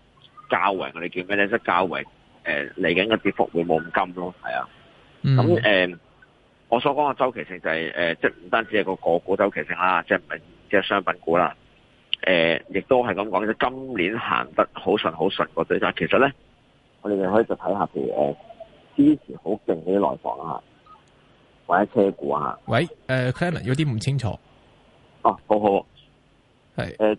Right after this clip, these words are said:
Speaker 1: 之前我哋行得好勁嘅啲內房或者車股啦，下。
Speaker 2: 係。係。
Speaker 1: 咁其實調整幅度夠唔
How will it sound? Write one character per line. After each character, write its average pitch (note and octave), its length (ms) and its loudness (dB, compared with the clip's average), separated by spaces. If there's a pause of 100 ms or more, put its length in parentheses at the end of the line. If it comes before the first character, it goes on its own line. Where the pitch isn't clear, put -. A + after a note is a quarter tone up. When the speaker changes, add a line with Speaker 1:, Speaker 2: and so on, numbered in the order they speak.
Speaker 1:
之 E3+ 120 2
前 - 180 -10
我 G2 80 2
哋 G2 80 2
行 E2+ 180 -2
得 B2+ 80 0
好 B2+ 120 -2
勁 G#2+ 180 -6
嘅 G2 140 2
啲 F2+ 220 2
內 E2 80 -2
房 D2 200 -2
或 D#2 100 0
者 G2 140 2
車 G2 300 4
股 E2 100 -4
啦， F2 320 -2
下。 G#2+ 80 -2
Speaker 2:
係。 E2+ 120 -4
係。 - 20 -12 (540)
Speaker 1:
咁 G#3+ 160 0 (140)
其 A#2 100 0
實 - 140 -2 (1040)
調 E2+ 280 2
整 A2 200 0
幅 C3 180 0
度 - 120 2
夠 F2 240 2
唔 - 60 -16